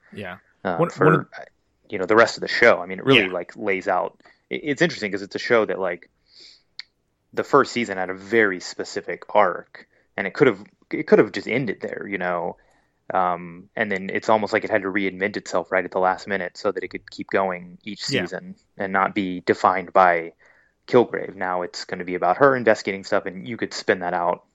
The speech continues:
Speaker 2: you know, infinitely.
Speaker 1: Yeah. One, one of the things we kinda glossed over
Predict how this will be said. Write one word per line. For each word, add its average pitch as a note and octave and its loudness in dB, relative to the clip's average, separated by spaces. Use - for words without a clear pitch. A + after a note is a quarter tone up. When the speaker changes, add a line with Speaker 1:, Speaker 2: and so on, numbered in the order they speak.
Speaker 2:
you F#2 -12
know, E2+ -8
infinitely. - -10
Speaker 1:
Yeah. G2+ -10
One, D#3+ 2
one D#3+ 4
of D#3+ 2
the C#3+ 6
things C#3 2
we A#2 -2
kinda B2+ 2
glossed A2+ 2
over G#2+ 2